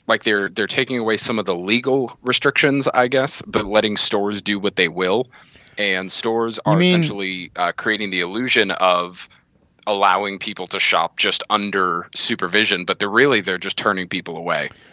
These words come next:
Speaker 2: So
Speaker 1: completely.
Speaker 2: so you're telling me it's not the government, that it's the corporations that are doing this, and it's a narco tyranny, just like we said?
Speaker 1: Uh, yeah.
Speaker 2: Huh.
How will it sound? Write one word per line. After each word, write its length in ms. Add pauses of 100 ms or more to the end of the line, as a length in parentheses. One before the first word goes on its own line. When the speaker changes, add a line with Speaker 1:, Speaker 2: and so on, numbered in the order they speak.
Speaker 2:
So 400
Speaker 1:
completely. 560
Speaker 2:
so 140
you're 120
telling 280
me 80
it's 120
not 260
the 60
government, 680
that 100
it's 160
the 80
corporations 720
that 100
are 100
doing 340
this, 260
and 80
it's 120
a 60
narco 360
tyranny, 440
just 220
like 120
we 80
said? 360 (2750)
Speaker 1:
Uh, 800
yeah. 240 (300)
Speaker 2:
Huh. 200